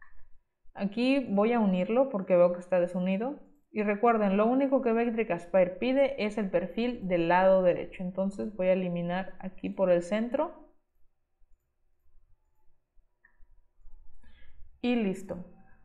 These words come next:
Ahora me voy aquí a la base de datos herramientas, pero recuerden, tienen que tener seleccionado el perfil de la herramienta que van a agregar. Entonces ya estando aquí, selecciono en qué categoría, le doy que nueva,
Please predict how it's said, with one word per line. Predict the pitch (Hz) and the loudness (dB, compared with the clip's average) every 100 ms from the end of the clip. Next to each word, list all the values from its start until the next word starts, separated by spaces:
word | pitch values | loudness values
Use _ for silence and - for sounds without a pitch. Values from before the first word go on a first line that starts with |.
| - - | -10 2
Ahora | 196 202 | 4 6
me | 196 | 4
voy | 185 180 | 6 8
aquí | 165 170 190 | 6 4 2
a | 170 | 4
la | 165 | 2
base | 165 170 185 | 0 2 2
de | |
datos | 170 - - | 2 -2 -4
herramientas, | 175 175 190 247 254 285 277 - | -2 0 2 0 2 2 2 0
pero | 240 262 269 330 - - | 6 6 6 2 -12 -8
recuerden, | - 175 196 214 262 | -6 2 2 4 2
tienen | 226 214 220 | 2 2 2
que | 214 | 0
tener | 180 180 185 | 0 -2 0
seleccionado | 185 175 170 180 180 208 247 262 - | 2 0 0 -4 0 2 4 2 0
el | 175 170 | -2 0
perfil | - 170 170 214 262 349 - - - - | 0 0 0 -2 -2 -2 -4 -6 -8 -10
de | 202 | -2
la | 190 | 2
herramienta | 175 170 180 190 214 208 | 2 2 2 2 0 0
que | 175 | 2
van | 170 170 | 2 0
a | 175 - | -4 -4
agregar. | 180 170 170 160 151 - - | 0 2 2 0 -4 -10 -12
Entonces | 202 180 190 196 220 202 | -8 -4 -2 -2 -2 -2
ya | |
estando | 196 196 196 190 | -2 -2 0 2
aquí, | 185 220 269 302 - - _ _ _ | 0 -2 -6 -6 -14 -20 _ _ _
selecciono | 214 214 202 240 247 | -4 -2 0 0 0
en | 247 | 0
qué | 233 208 | 0 2
categoría, | 202 180 165 170 214 294 370 - - - - - - - - - - | 2 2 4 4 2 -2 -4 -12 -16 -16 -16 -18 -20 -20 -20 -18 -4
le | 196 | 0
doy | 196 185 | 0 0
que | 180 | -2
nueva, | 180 240 262 247 285 | 0 2 4 2 0